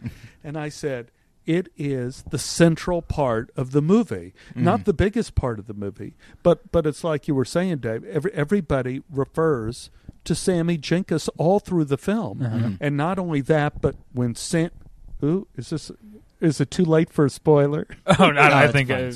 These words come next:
Speaker 3: people,
Speaker 2: People
Speaker 3: our
Speaker 2: are
Speaker 3: listenership has definitely seen Memento.
Speaker 1: Yeah.
Speaker 2: You know, when I kill my wife,
Speaker 1: Mm-hmm.
Speaker 2: it is one of the, it's a
Speaker 1: Yeah.
Speaker 2: horrific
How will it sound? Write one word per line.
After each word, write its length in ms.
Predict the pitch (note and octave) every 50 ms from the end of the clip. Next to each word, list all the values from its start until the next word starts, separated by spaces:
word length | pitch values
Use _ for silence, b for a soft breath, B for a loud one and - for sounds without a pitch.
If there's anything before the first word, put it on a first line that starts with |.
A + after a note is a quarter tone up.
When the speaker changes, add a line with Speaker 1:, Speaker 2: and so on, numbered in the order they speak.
| B2+
Speaker 3:
people, 320 | - D3 C3+ B2 B2 B2 - B B B B B
Speaker 2:
People 100 | - F#3+ G3
Speaker 3:
our 20 | G#3
Speaker 2:
are 40 | G3
Speaker 3:
listenership 580 | F#3+ F#3 D#3+ - D#3 C#3+ C3+ - C#3 B2+ A2+
has 120 | B2+ B2 A#2
definitely 460 | B2+ B2 - A#2 A2 A2 G#2+ G#2+ G#2+
seen 180 | G#2 B2 A#2
Memento. 260 | G#2+ G#2 G#2+ G#2 A#2+ A#2
Speaker 1:
Yeah. 80 | C#3
Speaker 2:
You 100 | F#3 F#3+
know, 140 | F3+ E3+ D#3
when 420 | C#3 B2+ C3+ D#3 F3+ F#3+ F#3+ F3+
I 180 | E3+ - C3 C3
kill 380 | C3 - - - F#3+ F3 F3+ F3
my 240 | D3+ B2+ A#2+ A2+
wife, 600 | G#2 G2+ A#2 D3 E3+ D#3+ - - - - - - - _ - A2+
Speaker 1:
Mm-hmm. 240 | A#2 A#2 A2 G2+ F#2 - _
Speaker 2:
it 240 | - D#3 E3+ F#3 F3
is 260 | D#3+ C#3+ B2+ - -
one 260 | D3+ C#3+ D3 D3 C#3+
of 120 | C#3 A#2+
the, 160 | - C3+ A#2+ G#2+ - _ _ _ _ _
it's 280 | - A3+ E3 E3 - C3+
a 20 | C#3
Speaker 1:
Yeah. 60 | A2 G#2+ G2+ -
Speaker 2:
horrific 920 | D#3+ E3 D#3 D3+ E3 E3+ G#3+ D#4 F#4 D4 - - C#3+ A2 - _ - -